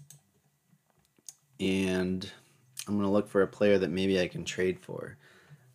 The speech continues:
Um, so Larry Nance, he's in the a hundred, hundred fifty range.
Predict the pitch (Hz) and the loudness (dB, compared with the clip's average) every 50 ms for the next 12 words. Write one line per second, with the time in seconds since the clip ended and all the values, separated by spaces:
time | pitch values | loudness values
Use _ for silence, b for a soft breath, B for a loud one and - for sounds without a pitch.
0 | _ - - 82 87 87 87 87 87 85 82 - - 98 98 95 92 92 92 92 | _ -8 -6 -4 -2 -2 -2 -2 -2 -2 -2 0 2 4 4 4 6 4 4 6
1 | 98 123 139 139 131 127 123 127 127 127 120 - - 107 101 107 113 110 107 107 | 6 6 6 6 6 6 6 6 6 6 4 4 2 0 2 4 4 6 6 6
2 | 104 101 101 101 101 101 98 98 98 98 101 b b b b b b b b _ | 6 4 4 4 4 2 2 0 0 -4 -6 b b b b b b b b _
3 | - 95 92 - 123 127 135 139 143 143 139 139 135 123 117 104 107 104 101 101 | -10 -8 -6 -4 -2 0 0 2 6 6 8 8 6 6 6 4 4 4 4 2
4 | - - 117 117 - - 120 120 113 110 117 113 113 110 113 110 110 110 107 - | 2 -2 -2 -2 -2 -4 -6 -4 -2 -2 0 0 2 2 2 2 2 2 0 -2
5 | - - - | -6 -8 -10